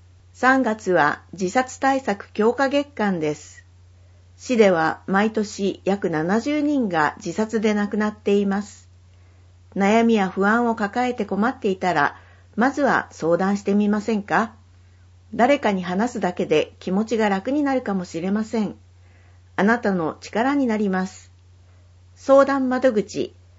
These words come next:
精神保健相談ダイヤル、電話、八二九の一三一一。県エスエヌエス相談窓口、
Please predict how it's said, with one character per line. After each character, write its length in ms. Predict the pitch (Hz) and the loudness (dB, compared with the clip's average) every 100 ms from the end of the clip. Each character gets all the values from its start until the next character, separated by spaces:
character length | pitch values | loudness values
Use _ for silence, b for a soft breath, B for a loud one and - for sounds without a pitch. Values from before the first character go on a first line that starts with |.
| - _ | -20 _
精 280 | - 247 277 | 4 6 6
神 260 | - 277 | 2 -4
保 180 | 254 240 | -2 -6
健 240 | 226 226 226 | -2 -2 0
相 260 | - 220 | -2 -2
談 260 | 247 269 247 | 0 -2 -2
ダ 120 | 254 | -2
イ 120 | 240 | -2
ヤ 120 | 180 | 0
ル、 240 | 131 127 - b b b - - | 0 -2 -6 b b b -20 2
電 280 | 180 196 180 | 4 4 2
話、 260 | 156 - b b b b - | -2 -2 b b b b -2
八 340 | 180 - 262 | -2 0 0
二 260 | 277 302 294 | 2 0 -2
九 340 | - 254 220 | -2 0 0
の 320 | 156 151 - - | 0 -2 -2 -8
一 240 | - - | -8 -8
三 400 | - 254 254 208 | -4 0 2 0
一 300 | 185 - 202 | -2 -2 -2
一。 400 | 190 - 151 - - - - - - - - - - - - - | -4 -6 -6 -6 -20 -20 -20 -20 -20 -20 -20 -20 -20 -20 -20 -4
県 360 | - 247 202 - - - | 2 4 2 -4 -14 0
エ 100 | 185 | 0
ス 160 | 190 269 | 2 0
エ 120 | 285 | 2
ヌ 140 | 269 | 2
エ 100 | 277 | -2
ス 280 | - 175 127 | -4 -2 -2
相 320 | - - 196 240 | -4 0 2 2
談 220 | 285 269 | 0 0
窓 220 | 269 269 | 0 0
口、 440 | 240 - 156 - | -2 -4 -6 -6